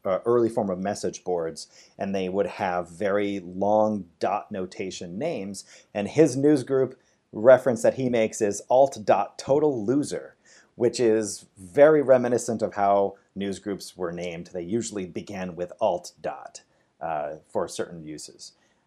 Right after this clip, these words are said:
Uh, then we have the mention of a motherboard,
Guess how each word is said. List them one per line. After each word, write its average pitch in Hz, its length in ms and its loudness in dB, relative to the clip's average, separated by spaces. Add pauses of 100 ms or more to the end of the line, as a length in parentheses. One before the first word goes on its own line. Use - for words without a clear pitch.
(340)
Uh, 104 340 6
then 139 280 4
we 135 140 -2
have 113 280 6
the 98 200 -4
mention 104 420 -2
of 90 100 0
a 82 120 -6
motherboard, 143 800 2